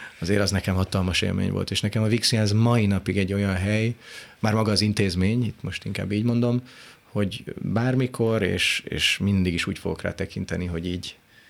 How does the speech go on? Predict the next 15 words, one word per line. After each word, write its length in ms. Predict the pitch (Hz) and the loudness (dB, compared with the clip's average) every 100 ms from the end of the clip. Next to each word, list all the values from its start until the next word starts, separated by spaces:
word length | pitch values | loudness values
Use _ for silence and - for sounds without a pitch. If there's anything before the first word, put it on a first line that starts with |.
| - - - | -20 -20 -8
így 180 | 71 76 | -2 2
az 260 | 82 80 | 2 0
a 360 | 64 82 80 - - | 0 0 0 -2 -6
színház, 640 | - 80 85 82 82 76 | 0 2 2 2 0 0
és, 220 | 78 - | 0 0
és 220 | - - | 0 -4
tényleg 320 | - 73 69 65 | -2 -2 -2 -4
így 120 | 65 | -6
az 100 | - | -4
alma 260 | 55 67 | -4 -4
mater, 380 | 65 58 - - | -4 -6 -6 -6
amit 200 | - - | -6 -10
itt 80 | - | -8
szoktak 340 | - - - - | -8 -8 -10 -8
mondani. 260 | - - | -8 -8